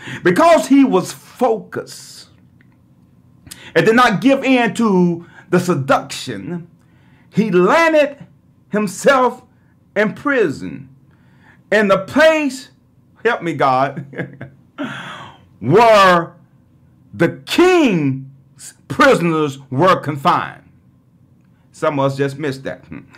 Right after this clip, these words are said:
He, he was in Potiphar's house, who was an official of the king. But because he was focused,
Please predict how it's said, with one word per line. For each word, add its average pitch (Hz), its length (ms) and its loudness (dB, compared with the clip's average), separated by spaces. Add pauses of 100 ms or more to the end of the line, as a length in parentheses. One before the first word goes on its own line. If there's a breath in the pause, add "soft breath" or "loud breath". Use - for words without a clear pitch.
(760 loud breath)
He, 269 480 2 (220 loud breath)
he 262 180 6
was 220 440 2
in 233 360 -2
Potiphar's 320 680 2
house, - 920 -8 (1300 soft breath)
who 247 200 4
was 214 380 2
an 180 120 2
official 190 960 -2
of 190 300 2
the - 80 -12
king. - 760 -10 (1700 loud breath)
But 220 260 2
because 254 480 4
he 269 100 4
was 202 280 -2
focused, - 1120 -2